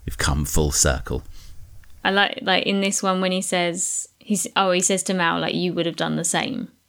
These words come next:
Speaker 2: like, in their position, you would have done the same." And he's like, "Well, like," <laughs> basically,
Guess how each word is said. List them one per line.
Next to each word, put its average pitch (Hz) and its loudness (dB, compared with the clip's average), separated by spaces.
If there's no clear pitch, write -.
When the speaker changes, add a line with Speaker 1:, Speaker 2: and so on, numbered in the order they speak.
Speaker 2:
like, 165 -4
in 170 -4
their 165 -4
position, 170 -6
you 165 -6
would 160 -6
have 160 -4
done 156 -4
the 160 -6
same." 170 -4
And 180 -2
he's 180 0
like, 170 0
"Well, 170 -2
like," 180 -4
<laughs> 214 0
basically, 226 2